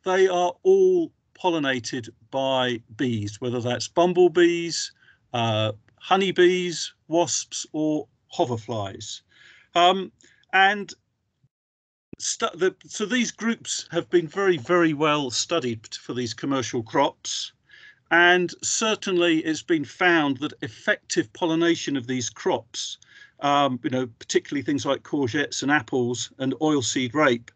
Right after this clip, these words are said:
um, lead to, um, greater or bigger, uh, fruits, um, and better quality fruits. So when it comes to, to crops, um, and, and fruit, you know, the,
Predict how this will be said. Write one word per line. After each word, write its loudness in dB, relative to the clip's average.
um, 2
lead -2
to, 4
um, -2
greater 2
or -4
bigger, 4
uh, 2
fruits, 0
um, 0
and 0
better -4
quality -6
fruits. -10
So 6
when 0
it -2
comes -2
to, 0
to -6
crops, -2
um, 2
and, -6
and -4
fruit, 6
you -2
know, 2
the, -12